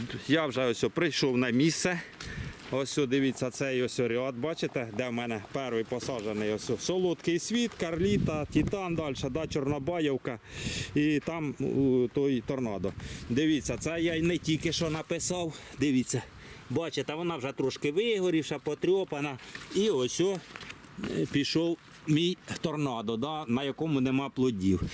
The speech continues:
Чого на ньому нема плодів? А то потому що, дивіться,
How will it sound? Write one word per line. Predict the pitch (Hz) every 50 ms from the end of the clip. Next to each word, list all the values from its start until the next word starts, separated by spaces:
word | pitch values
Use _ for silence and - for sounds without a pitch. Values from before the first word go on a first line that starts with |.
| - - - -
Чого | - - 214 196 156 151 156 147
на | 143 135 131
ньому | 127 131 127
нема | 123 123 127 123 123 123
плодів? | - - 123 123 127 110 98 104 113 107 95 - - - - - - - -
А | - 160 165 - -
то | 165 147
потому | - - 160 156 - 151 143 127 117 120 113 117 117
що, | - - 156 180 208 226 202 - - - - - - - -
дивіться, | - 127 135 113 117 117 123 - - 175 202 214